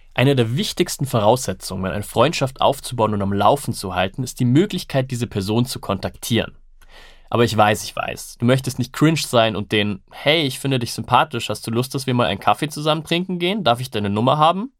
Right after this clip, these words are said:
Move um jeden Preis vermeiden. Deshalb will ich dir in diesem Kapitel beibringen, wie du die Sache am besten angehst und wie du dem ersten Kontakt weitere Folgen lässt, damit aus deiner neuen Bekanntschaft auch wirklich etwas Bedeutendes werden kann.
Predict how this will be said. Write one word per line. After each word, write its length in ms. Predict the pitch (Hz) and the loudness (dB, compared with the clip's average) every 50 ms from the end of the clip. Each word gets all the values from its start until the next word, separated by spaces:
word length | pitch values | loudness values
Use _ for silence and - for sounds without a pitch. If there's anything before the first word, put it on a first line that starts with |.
| _ | _
Move 300 | _ 117 117 127 143 160 - - | _ 0 2 2 2 2 0 -4
um 140 | 95 98 | -6 -6
jeden 320 | 95 90 98 107 101 104 92 | -4 -2 0 0 0 -2 -6
Preis 260 | - - 69 69 - | -6 -6 -6 -6 -6
vermeiden. 380 | - 90 90 90 87 - - _ _ _ _ _ _ _ _ _ _ _ _ _ _ _ _ _ _ _ _ _ _ _ _ _ _ _ _ _ _ _ _ _ | -8 -4 -2 -2 -2 -4 -8 _ _ _ _ _ _ _ _ _ _ _ _ _ _ _ _ _ _ _ _ _ _ _ _ _ _ _ _ _ _ _ _ _
Deshalb 300 | - 180 190 - 208 165 156 | 2 2 4 4 0 0 2
will 80 | 165 | 0
ich 100 | 160 151 | 0 0
dir 120 | - - 131 | 0 0 0
in 120 | 127 120 | 0 2
diesem 260 | 120 151 170 175 165 | 0 0 0 0 -2
Kapitel 420 | - - 127 - - 120 - - 98 | -2 -2 -4 -4 -4 -4 -4 -4 -2
beibringen, 540 | - 101 101 120 123 117 123 127 127 123 110 | 0 2 2 2 2 0 0 0 0 0 0
wie 60 | 113 | -2
du 80 | 104 | -4
die 100 | 101 98 | -4 -4
Sache 340 | 95 92 107 104 - - - | -2 2 2 2 2 0 -6
am 160 | 92 95 90 | -8 -8 0
besten 360 | 98 117 143 - - - 101 - | 0 0 0 0 -4 -8 -10 -10
angehst 500 | - - - - 98 107 127 - - - | -10 -12 -12 -8 -6 -6 -6 -6 -8 -8
und 140 | - 110 | -8 -4
wie 80 | 113 123 | -2 -2
du 100 | 127 123 | 0 0
dem 160 | 117 107 98 - | -2 -4 -4 0
ersten 360 | - 117 139 170 - - - 143 | 2 2 2 2 -2 -8 -12 -10
Kontakt 520 | - 117 107 - 110 - - - 107 101 | -10 -10 -4 -2 -2 -2 -2 -4 -4 -4
weitere 380 | 95 95 98 104 - 113 113 107 | -2 -2 -2 -4 -4 -6 -6 0
Folgen 340 | - 135 139 143 120 101 | 2 2 2 4 2 -2
lässt, 360 | - - - - - - - _ _ _ | -8 -10 -16 -18 -20 -20 -20 _ _ _
damit 260 | 92 92 98 95 - | -8 -6 -6 -6 -6
aus 120 | - - | -10 -8
deiner 180 | - 98 92 92 | -8 -6 -4 -2
neuen 340 | 95 95 101 131 170 185 165 | 0 4 6 6 6 4 2
Bekanntschaft 580 | 151 - - 123 127 131 - 135 131 - - | -2 0 0 0 0 0 -4 -4 -6 -6 -10
auch 100 | - 113 | -10 -8
wirklich 520 | 110 104 110 127 151 185 185 - - - - | -8 -4 2 2 2 2 2 -2 -8 -8 -10
etwas 240 | - - - - | -8 -8 -8 -10
Bedeutendes 680 | - - 98 - - 104 107 117 - - 95 92 - - | -10 -12 -10 -2 2 2 2 2 2 -2 -6 -8 -8 -8
werden 260 | 60 60 - - - | -10 -10 -10 -10 -14
kann. 280 | - - - - - | -12 -12 -12 -12 -12